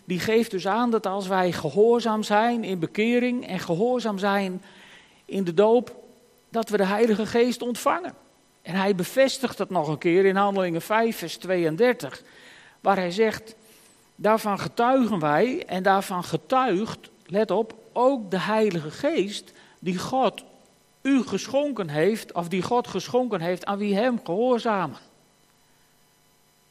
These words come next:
Dus Petrus bevestigt dit nog een keer heel helder. Dit is hoe het werkt. En wij hebben het recept door elkaar gegooid,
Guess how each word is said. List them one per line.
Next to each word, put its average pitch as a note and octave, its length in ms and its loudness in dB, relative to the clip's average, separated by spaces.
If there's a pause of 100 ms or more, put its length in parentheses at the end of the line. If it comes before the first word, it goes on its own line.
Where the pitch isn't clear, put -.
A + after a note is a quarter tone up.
(120)
Dus - 160 -16
Petrus G3 440 0
bevestigt - 640 -6
dit G3 280 -4 (400)
nog F3 200 -4
een F3 80 -4
keer F3 180 0
heel A3+ 300 2
helder. F#3 360 -2 (640)
Dit B3 240 -2
is A#3+ 140 -4
hoe A#3 120 -2
het G#3 100 -4
werkt. G#3 340 0
En E3 200 -8
wij G#3 320 2
hebben F#3+ 420 -2
het E3 120 -6
recept G#3+ 580 -6
door F3+ 180 0
elkaar G3+ 460 2
gegooid, A3 680 0